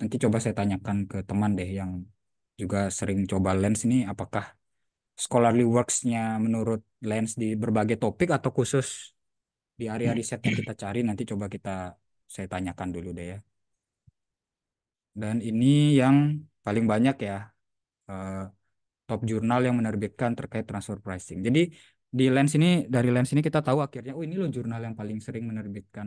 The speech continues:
atau paling banyak lah menjadi rujukan tempat publikasi transfer pricing gitu ya. Jadi itu nomor satu, International Transfer Pricing Journal. Jadi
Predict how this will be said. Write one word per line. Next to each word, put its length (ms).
atau 220
paling 340
banyak 320
lah 80
menjadi 340
rujukan 440
tempat 300
publikasi 480
transfer 320
pricing 480
gitu 240
ya. 20
Jadi 400
itu 100
nomor 240
satu, 320
International 460
Transfer 480
Pricing 320
Journal. 400
Jadi 180